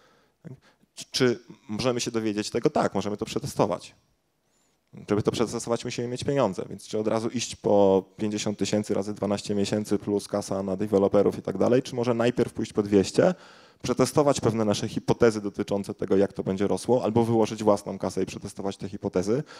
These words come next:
i pójść do inwestora, pokazując mu: „My wiemy, że to się tak będzie skalowało, bo to sprawdziliśmy”. E, dalej, e, w momencie, kiedy mamy szansę pokazać dane historyczne, to, to jest rewelacyjna sprawa. To znaczy, jeżeli już jesteśmy tak z-,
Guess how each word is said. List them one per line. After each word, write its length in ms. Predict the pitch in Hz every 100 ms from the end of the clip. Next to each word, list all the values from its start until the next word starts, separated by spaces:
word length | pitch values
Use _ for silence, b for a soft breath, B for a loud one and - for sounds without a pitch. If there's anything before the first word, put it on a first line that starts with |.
| B B
i 100 | -
pójść 420 | - 135 131 -
do 100 | 123
inwestora, 460 | 120 117 117 120 120
pokazując 580 | 123 113 117 117 117 123
mu: 180 | 117 - B B -
„My 260 | 113 110 104
wiemy, 380 | 104 131 156 117
że 120 | 107
to 120 | 98
się 140 | -
tak 160 | - 90
będzie 220 | 95 95
skalowało, 520 | - 95 92 92 101
bo 100 | 101
to 120 | - 104
sprawdziliśmy”. 760 | - 101 104 127 131 - - _ _ _ _ _ 160 - _ B B B B B B
E, 580 | 98 101 101 98 101 101 - -
dalej, 580 | 104 120 135 101 85 82
e, 400 | 95 98 98 98
w 120 | 98 110
momencie, 340 | 120 143 143
kiedy 200 | 135 123
mamy 180 | 127 135
szansę 280 | 123 135 143
pokazać 360 | - 120 117
dane 220 | 120 120
historyczne, 640 | 117 120 117 104 - 107 127
to, 80 | 123
to 60 |
jest 100 | 113
rewelacyjna 560 | 117 113 110 - 110 98
sprawa. 340 | - 90 82
To 60 | -
znaczy, 200 | 95 98
jeżeli 260 | 101 110 113
już 160 | 110
jesteśmy 420 | 107 - 110 107 104
tak 180 | 117
z-, 100 | 117